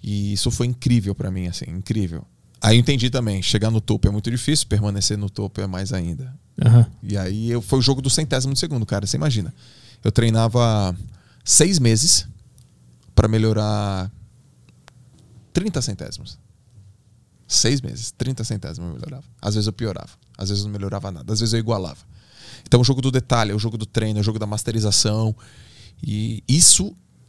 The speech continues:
Speaker 1: esse, esse, essa rotina, essa cabeça, essa minha mentalidade, cara, eu não sou mais atleta, né, meu? Mas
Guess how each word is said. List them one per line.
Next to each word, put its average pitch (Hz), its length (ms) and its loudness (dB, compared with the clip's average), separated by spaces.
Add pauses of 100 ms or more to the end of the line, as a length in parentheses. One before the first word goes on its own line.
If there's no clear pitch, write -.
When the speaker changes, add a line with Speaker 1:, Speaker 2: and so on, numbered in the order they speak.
(120)
Speaker 1:
esse, - 360 4
esse, 107 260 2
essa 104 200 2
rotina, 147 800 2
essa 110 240 -2
cabeça, 123 720 2
essa 131 140 0
minha 135 180 -2
mentalidade, 123 600 -2
cara, 104 260 -10
eu 107 40 -8
não 135 80 -6
sou 135 140 -2
mais 135 160 -2
atleta, 110 440 -6
né, 92 100 -6
meu? - 180 -12 (800)
Mas 101 320 0